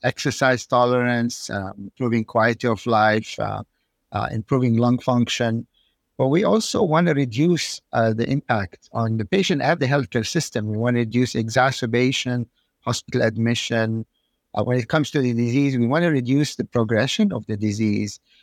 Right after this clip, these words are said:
And naturally, we want to reduce mortality, a major problem, uh, uh, of this disease. Now, for that reason, gold and other guidelines, uh, uh, has emphasized that when you assess patient with C O P D,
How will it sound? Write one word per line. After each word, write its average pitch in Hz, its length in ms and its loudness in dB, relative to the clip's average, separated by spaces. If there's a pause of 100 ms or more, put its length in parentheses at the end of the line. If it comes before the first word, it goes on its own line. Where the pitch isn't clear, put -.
(260)
And 127 100 2
naturally, 160 480 2
we 131 160 2
want 175 220 2
to 127 60 2
reduce 123 420 0
mortality, 110 760 -2
a 101 40 -2
major 123 460 2
problem, 131 500 -2 (180)
uh, 107 420 0 (340)
uh, 101 300 -2 (280)
of 110 220 -4
this 110 180 -2
disease. 110 500 0 (400)
Now, 143 140 2
for 160 260 2
that 202 260 2
reason, 156 720 2
gold 175 420 2
and 110 160 -4
other 143 300 0
guidelines, 113 840 0
uh, 110 280 -2 (360)
uh, 117 220 -4 (280)
has 131 260 -4 (100)
emphasized 180 640 2
that 127 160 2 (140)
when 131 180 0
you 120 160 2
assess - 420 -2
patient 120 380 -2
with 113 160 0
C - 140 -2
O 120 80 2
P 117 160 -6
D, 110 360 2